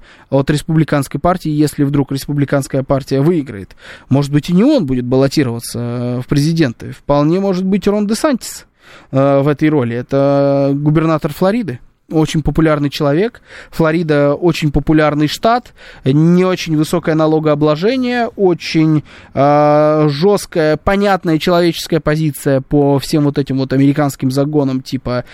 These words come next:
аборты, там, Л Г Б Т-шность, переделывание ди-, из детей, там, э, детей в, э, из мальчиков в девочки, де-, из девочек в мальчики. А, плюс, э, и в ковид он тоже себя проявил. Там, насколько я понимаю, не такие были жёсткие меры, как,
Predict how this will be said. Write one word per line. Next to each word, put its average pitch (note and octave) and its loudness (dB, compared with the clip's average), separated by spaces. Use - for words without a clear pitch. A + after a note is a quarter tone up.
аборты, F3+ 0
там, D3 0
Л D3 2
Г C#3+ 0
Б C3 -2
Т-шность, G3+ -2
переделывание C#3+ 2
ди-, C#3+ -2
из C3+ 0
детей, C#3+ 0
там, C3 -8
э, C3+ 2
детей D#3 2
в, - -10
э, C3 2
из C#3 2
мальчиков D3 0
в C3+ -4
девочки, C#3 -2
де-, C#3 2
из C3+ -2
девочек C3+ -2
в C#3+ 0
мальчики. F#3+ 0
А, E3 4
плюс, F#3 0
э, D#3 2
и D#3+ 0
в - -14
ковид F3 0
он G#3 2
тоже F#3 0
себя F3+ -2
проявил. E3+ 2
Там, D#3 0
насколько D#3 0
я D3+ 0
понимаю, D3+ 2
не D3+ 2
такие D#3+ 0
были D#3 2
жёсткие D3+ 0
меры, D3+ 2
как, D3 -2